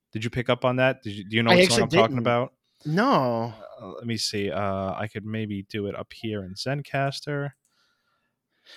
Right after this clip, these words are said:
Speaker 2: Okay, while
Speaker 1: And
Speaker 2: you're pulling that up, I actually wanna
Speaker 1: Yeah.
Speaker 2: make a comment really quick
Speaker 1: Yeah,
Speaker 2: then.
Speaker 1: please do.
Speaker 2: Uh, just an,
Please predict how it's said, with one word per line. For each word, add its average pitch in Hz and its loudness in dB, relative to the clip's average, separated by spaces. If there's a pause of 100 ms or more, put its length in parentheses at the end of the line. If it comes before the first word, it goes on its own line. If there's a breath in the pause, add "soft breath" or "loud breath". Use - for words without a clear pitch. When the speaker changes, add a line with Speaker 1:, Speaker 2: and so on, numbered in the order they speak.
(140 soft breath)
Speaker 2:
Okay, - 12
while 175 10
Speaker 1:
And 180 8
Speaker 2:
you're 196 2
pulling 233 4
that 175 4
up, 165 2
I 180 0
actually 190 -4
wanna 190 4
Speaker 1:
Yeah. - 8
Speaker 2:
make - -4
a 135 -10
comment 135 -6
really 131 -6
quick 143 0
Speaker 1:
Yeah, 131 6
Speaker 2:
then. 107 -4
Speaker 1:
please 120 0
do. 123 0 (760)
Speaker 2:
Uh, 170 8
just 170 0
an, 202 6